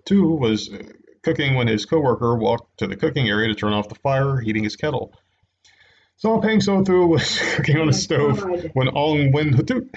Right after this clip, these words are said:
Speaker 1: <laughs> appeared behind him, uh, naked.
Speaker 2: Look, I'm so
Speaker 1: Man.
Speaker 2: confused. All I know is there's a naked man and someone's getting mad.
Speaker 1: All right, I'm, I, I think I'm just gonna use their first names.
Speaker 2: Okay.
Speaker 1: So un-, uneasy, Saw scolded his coworker and was angry at his colleague for being in the nude.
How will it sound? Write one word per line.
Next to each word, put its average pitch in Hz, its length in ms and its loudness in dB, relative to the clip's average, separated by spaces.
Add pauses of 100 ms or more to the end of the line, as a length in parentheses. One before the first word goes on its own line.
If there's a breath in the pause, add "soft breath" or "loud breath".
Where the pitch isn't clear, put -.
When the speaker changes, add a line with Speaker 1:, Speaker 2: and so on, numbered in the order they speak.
(140)
Speaker 1:
<laughs> - 140 -20
appeared 175 400 0
behind 139 300 0
him, 131 180 -2 (280)
uh, 123 80 -4
naked. 131 320 -2 (360 soft breath)
Speaker 2:
Look, 359 160 -2
I'm 370 140 -2
so - 120 -2
Speaker 1:
Man. 226 180 0
Speaker 2:
confused. 247 680 -2
All 262 120 0
I 302 60 -4
know 277 180 -6
is 233 100 -2
there's 214 200 0
a 196 40 -8
naked 226 260 -2
man 214 260 2
and 190 100 -8
someone's 220 360 -2
getting 190 240 -6
mad. 170 320 -10
Speaker 1:
All 147 80 2
right, 139 120 0
I'm, 202 220 2
I, 151 200 -2
I 143 40 0
think 196 160 -2
I'm 180 100 2
just 131 140 -2
gonna 110 140 0
use 101 160 -2
their 92 80 -6
first 95 320 -10
names. 92 480 -10 (840)
Speaker 2:
Okay. - 120 -20 (180)
Speaker 1:
So - 240 -2
un-, 190 200 0
uneasy, 113 680 0
Saw 170 640 0
scolded 156 400 0
his 110 100 0
coworker 120 600 0
and 104 240 -2
was 101 180 -4
angry 135 360 0
at 104 40 0
his 101 120 -4
colleague 107 280 -2
for 117 140 -4
being 120 220 -2
in 117 40 0
the 110 60 0
nude. 117 320 -2